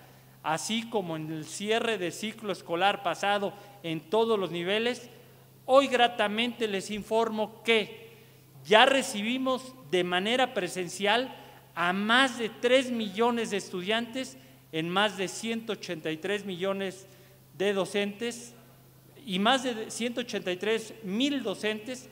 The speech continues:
en casi la totalidad de escuelas.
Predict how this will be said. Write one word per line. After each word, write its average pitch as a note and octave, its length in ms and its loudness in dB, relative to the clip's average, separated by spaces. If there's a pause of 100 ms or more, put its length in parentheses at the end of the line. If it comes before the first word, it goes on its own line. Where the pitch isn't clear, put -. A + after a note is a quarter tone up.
(260)
en F3+ 160 0
casi A3+ 400 0
la G3 160 0
totalidad E3+ 880 0
de F3 120 0
escuelas. D#3+ 680 -2